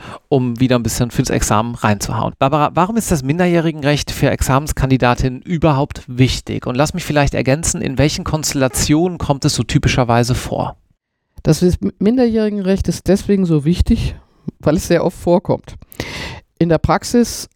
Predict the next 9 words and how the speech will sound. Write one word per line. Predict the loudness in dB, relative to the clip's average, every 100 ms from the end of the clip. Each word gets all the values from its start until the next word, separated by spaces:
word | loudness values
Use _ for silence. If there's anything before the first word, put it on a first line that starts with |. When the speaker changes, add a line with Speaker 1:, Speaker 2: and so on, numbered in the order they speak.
| -2
Speaker 2:
ist | 0 2
der | 2
Minderjährige | 2 0 2 2 2 0 0 0 2 2 0 -4 _ _ _ -8
kein | 0 2 2 -2 _ 2
echtes | 2 2 -2 -2 0
Thema. | 0 0 -2 -8 -10 0
Das | 0 2
liegt | 2 2 2
daran, | 2 2 0 -2